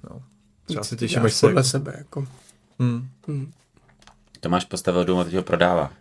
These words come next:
Speaker 2: No, já jsem ho
Speaker 1: Jo.
Speaker 2: nepost-, já jsem ho nepostavil, <clears throat> takže vlastně,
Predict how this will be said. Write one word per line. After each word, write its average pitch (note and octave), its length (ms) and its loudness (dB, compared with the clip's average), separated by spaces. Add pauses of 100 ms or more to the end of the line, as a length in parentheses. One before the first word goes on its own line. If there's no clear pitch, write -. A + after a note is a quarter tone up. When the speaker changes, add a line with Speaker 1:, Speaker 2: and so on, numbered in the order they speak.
(120)
Speaker 2:
No, - 60 -4
já - 120 -6
jsem C#3 140 -4
ho C3 60 2
Speaker 1:
Jo. C3 80 -2
Speaker 2:
nepost-, A#2 380 4
já B2 120 -2
jsem D3+ 120 4
ho D3+ 60 6
nepostavil, C3 760 0 (440)
<clears throat> E3 420 4
takže B2 360 2
vlastně, B2 800 2